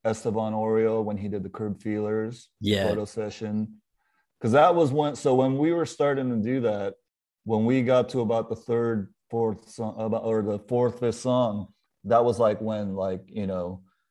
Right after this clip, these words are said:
Speaker 1: we were, like, kinda starting to do stuff and get together and, you know,
Speaker 2: Mm.
Speaker 1: film videos and all that. So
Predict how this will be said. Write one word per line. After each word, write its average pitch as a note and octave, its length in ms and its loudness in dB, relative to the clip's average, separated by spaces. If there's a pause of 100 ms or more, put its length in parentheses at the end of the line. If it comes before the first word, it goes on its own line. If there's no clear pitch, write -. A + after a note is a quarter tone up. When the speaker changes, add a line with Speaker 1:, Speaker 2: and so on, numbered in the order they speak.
(140)
Speaker 1:
we G#2+ 160 -4
were, G2+ 100 0
like, F#2+ 180 -2
kinda G2+ 220 -4
starting G2 340 -2
to - 20 -10
do G#2 180 -2
stuff G#2+ 360 0
and G#2 120 -2
get G2+ 160 -4
together G#2 600 0
and, F#2+ 320 -4
you G2 140 -4
know, - 100 0
Speaker 2:
Mm. G2+ 320 -4
Speaker 1:
film G2+ 200 -4
videos G#2 400 -4
and G#2+ 80 -6
all G#2 160 -6
that. G#2+ 220 -2
So F#2+ 420 -6